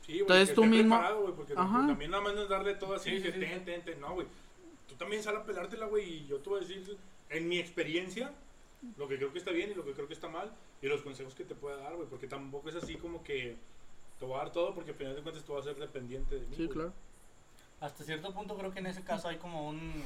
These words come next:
Speaker 3: tipo, como dijiste tú ahorita, como de challenge, como de reto.
Speaker 2: Ujú.
Speaker 3: También el querer tiempo, porque hay una llamada telefónica. <laughs>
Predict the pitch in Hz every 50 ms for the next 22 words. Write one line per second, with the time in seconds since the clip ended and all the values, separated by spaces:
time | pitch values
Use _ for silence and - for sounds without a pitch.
0 | 123 117 117 - - - - - - - - - - - - 240 233 220 - -
1 | - - 156 151 147 - 160 165 165 160 - 156 156 151 143 135 160 165 - 190
2 | - 196 185 185 185 160 147 156 147 135 127 123 - 139 143 170 190 190 185 -
3 | 160 151 131 131 123 127 135 135 - - 202 - - - - 190 160 160 - -
4 | - 143 143 135 135 135 - - - 165 156 151 139 131 127 120 113 - - -
5 | - - - - - - - - - - - - - - 165 151 143 135 135 143
6 | 151 156 156 151 143 135 127 120 - - - - - - - - - - - -
7 | - - - - - 156 165 160 160 151 143 143 131 139 139 147 151 156 165 170
8 | 175 180 175 165 151 151 156 - - 175 160 139 - 147 139 127 - - - -
9 | - - - - -